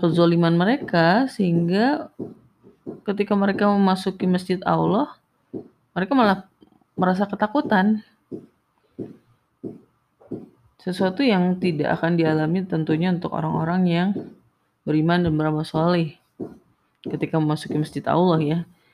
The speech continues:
Jadi, ya karena masjid Allah itu tempat, eh, bersujud adalah tempat di mana orang-orang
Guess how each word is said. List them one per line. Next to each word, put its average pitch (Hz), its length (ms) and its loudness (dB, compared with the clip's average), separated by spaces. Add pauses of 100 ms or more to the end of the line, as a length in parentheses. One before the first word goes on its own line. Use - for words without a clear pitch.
(1160)
Jadi, 160 560 0 (1040)
ya 156 240 -2
karena 160 720 0 (160)
masjid 165 560 -4
Allah 165 400 4
itu 190 320 -2
tempat, 175 400 -2
eh, 160 320 0
bersujud 160 720 -2 (1700)
adalah 160 480 0
tempat 180 560 0
di 156 80 2
mana 170 640 2 (500)
orang-orang 165 640 0